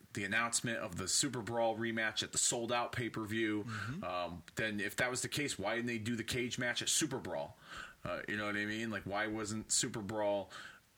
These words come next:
Speaker 1: why weren't the stakes higher at the Super Brawl match?
Speaker 2: Right.
Speaker 1: You know, instead it was just a straight up regular match that time.
Speaker 2: Yep.
Speaker 1: Didn't understand that either, but, um,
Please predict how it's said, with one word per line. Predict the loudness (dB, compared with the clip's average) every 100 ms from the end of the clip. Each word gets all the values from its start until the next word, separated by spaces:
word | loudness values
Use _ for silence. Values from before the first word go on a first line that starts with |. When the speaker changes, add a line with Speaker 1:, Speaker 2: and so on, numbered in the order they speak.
| _ -4
Speaker 1:
why | -2
weren't | -2 0
the | 0
stakes | 2 2 2
higher | 2 2 2
at | 0
the | 2
Super | 0 0 -2
Brawl | -2 -2
match? | -2 -4 -4
Speaker 2:
Right. | -4 -2
Speaker 1:
You |
know, | 0 -2
instead | 0 0 0
it | 0
was | 0
just | 0 2
a |
straight | 2 2 2
up | 0 0
regular | 0 0 2
match | 4 4 2
that | -2 -4
time. | -6 -6 -12 -20 _ -6
Speaker 2:
Yep. | -2 -2 -2 -18 -16 -2
Speaker 1:
Didn't | 0 2
understand | 0 0 0 0
that |
either, | 0 0 -2
but, | 0 0 0 -4 -8 -8 -4
um, | -2 0 -2